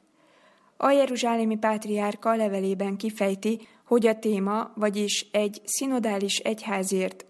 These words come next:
közösség, részvétel és küldetés egyértelműen kifejezi Ferenc pápa szándékát, vagyis azt, hogy az egyház élete kevésbé irányuljon csak a papságra,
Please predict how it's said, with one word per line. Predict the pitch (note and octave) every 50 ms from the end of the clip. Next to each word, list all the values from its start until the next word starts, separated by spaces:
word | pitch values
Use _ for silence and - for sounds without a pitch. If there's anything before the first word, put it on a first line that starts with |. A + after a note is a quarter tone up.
| _
közösség, | - A3+ A3 G#3+ A3 A3 A3 - - A#3 A3 G#3+ G#3+
részvétel | G#3+ G#3+ G#3 A3 G#3+ - - G#3 G3+ G3 - G3+ G3 F#3+
és | - - F#3+ F#3 - -
küldetés | - A#3 A#3 G#3+ A3 G#3+ A3 A3 G#3 G3+ G3 - - - - - - - - - _ _
egyértelműen | - C#4 D4 A#3 G#3+ A#3+ A3 G#3+ - A#3 A3 G#3+ G#3+ G#3+ G#3+ G#3+ G#3 G#3+
kifejezi | G#3+ G#3+ G3 - - F#3 F#3+ F#3+ F#3+ F#3+ A#3 A#3+
Ferenc | A#3 A#3 G3+ F#3+ F#3 F3+ F#3 F#3
pápa | - - G3 G3 F#3+ F#3+ G3
szándékát, | - - G#3+ G#3 G#3 G#3 G3+ G#3 G3 G3 - G3+ G3 G3 G3 - - - - - - _ - -
vagyis | - G#3 G3+ F#3+ G3+ F#3+ - -
azt, | - G#3 A3 B3 - - - - -
hogy | - A#3 A3 A3+
az | A3+ G#3+ -
egyház | - C4+ C4+ - C4 B3 A#3+ A#3+ A#3+
élete | - A3+ A3 G#3+ A3 A3 A3 A#3 A#3
kevésbé | A#3 C#4 C4+ C#4 A#3+ G#3 G3+ G#3 G3+ G3
irányuljon | F#3+ - A3 G#3+ G3+ G3+ G3+ G3+ G3 G3 G3+ G3 G3
csak | - - G#3 -
a | G3+
papságra, | G3+ - G3+ G3 - - - F#3 F3+ F3+ F#3+ F#3+ F#3 F3+ F3+